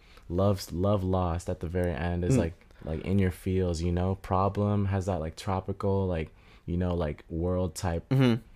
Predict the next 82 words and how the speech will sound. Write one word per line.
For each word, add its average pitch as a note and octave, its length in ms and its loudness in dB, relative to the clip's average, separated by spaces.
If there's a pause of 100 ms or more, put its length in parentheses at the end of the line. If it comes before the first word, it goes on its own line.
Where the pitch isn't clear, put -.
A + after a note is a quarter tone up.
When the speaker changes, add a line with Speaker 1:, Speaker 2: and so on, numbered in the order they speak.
Speaker 1:
appeal. G2 480 0
And F2+ 180 0
then E2 220 0
Disrespect, F#2 720 -2
you F2 80 -2
know, F#2 380 -2
like, D2+ 160 -6 (720)
Speaker 2:
Yeah, D3+ 220 12
it - 20 12
was C#3 120 12
like, B2+ 100 12
Speaker 1:
you G2+ 60 6
know, G#2 260 2
Speaker 2:
"I'm B2+ 100 6
here C#3+ 140 12
to B2+ 60 12
Speaker 1:
rap, G#2+ 160 4
Speaker 2:
fuck A#2 140 8
shit. A#2+ 80 8
I'm A#2+ 100 10
Speaker 1:
like, A#2+ 60 4
Speaker 2:
here A#2+ 80 10
to A2+ 60 8
fuck A2 220 4
your B2+ 100 8
bitch. B2+ 240 10
I'm G3 120 4
here A#2 80 8
to, A2+ 80 8
like, A2 180 8
Speaker 1:
yeah, A#2 100 8
Speaker 2:
I'm B2+ 140 6
here C#3 80 10
to," B2 80 10
Speaker 1:
B B2+ 60 10
Y A#2+ 180 6
B, A2+ 260 2
you A2 140 4
Speaker 2:
yeah. G2+ 120 8
Speaker 1:
know, G#2+ 120 4
like, F2+ 240 0
get G2+ 160 2
people G#2+ 240 -2
to G#2 100 2
throw G2+ 220 4
it E2 100 0
back, F2 320 0
you - 60 2
Speaker 2:
Yeah. C3 300 12
<laughs> - 180 12
Speaker 1:
know? A3 60 12
Speaker 2:
You F#3 140 12
be-, G3+ 280 12
no, A3+ 240 12
Speaker 1:
Like, F3 120 12
Speaker 2:
yeah. F3+ 120 10
Speaker 1:
every, B2+ 340 6
every B2 320 2
type B2+ 280 0
of G#2+ 100 4
song, G2 240 0
like, G2 140 2
we G#2+ 60 2
were B2 40 2
just B2 140 -2
trying A#2 140 0
to G2+ 60 4
be F2+ 100 4
Speaker 2:
Mm. F2 40 2
Speaker 1:
hella G2 300 2
versatile. E2 640 -4
'Cause, B2+ 140 -2
Speaker 2:
Yeah. G#2+ 140 6
Speaker 1:
like, - 220 -8
you G2 120 -2
know, G#2+ 180 2
people G#2 320 0
stick - 340 -4
in, F#2 120 0
like, D#2+ 180 -2
one F2 300 -2
lane, E2 560 -2